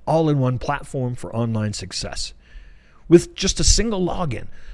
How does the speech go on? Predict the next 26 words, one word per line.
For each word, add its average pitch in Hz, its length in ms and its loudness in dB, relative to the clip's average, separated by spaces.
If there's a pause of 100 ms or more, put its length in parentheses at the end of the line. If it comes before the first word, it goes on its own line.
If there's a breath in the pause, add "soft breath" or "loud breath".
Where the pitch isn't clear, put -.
Kartra 190 420 0
gives 131 340 4
you 120 200 2
all 190 360 2
the 175 120 0
tools 143 360 2
you 135 80 0
need 120 180 -2
to 117 60 0
grow 131 340 8
your 156 200 6
audience, 120 380 -2
monetize 165 580 0
your 156 100 0
content, 143 460 0
and 113 100 -4
scale 185 360 4
with 135 160 0
confidence 127 520 -6 (220 soft breath)
in 123 220 0
one 156 440 2
affordable, - 800 -2 (260 soft breath)
easy-to-use 139 600 6
platform. - 580 4 (600 loud breath)
With 160 120 4
Kartra, 226 400 4